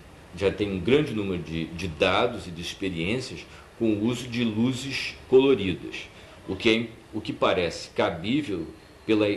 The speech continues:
pela importância da visão a cores no ser humano e pela sua vinculação com as funções afetivas.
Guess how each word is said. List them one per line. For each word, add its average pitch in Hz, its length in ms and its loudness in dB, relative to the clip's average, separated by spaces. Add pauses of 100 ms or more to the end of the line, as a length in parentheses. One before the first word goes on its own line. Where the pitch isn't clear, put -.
(220)
pela 95 260 0
importância 123 800 0
da 110 100 2
visão 92 300 -4
a 85 60 -4
cores 123 580 2 (720)
no 87 140 -4
ser 87 200 -4
humano 98 500 0 (500)
e 82 60 -10
pela 110 280 4
sua 127 240 2
vinculação 123 880 0
com 120 120 -8
as 127 100 -6
funções 117 520 -6
afetivas. 107 800 -6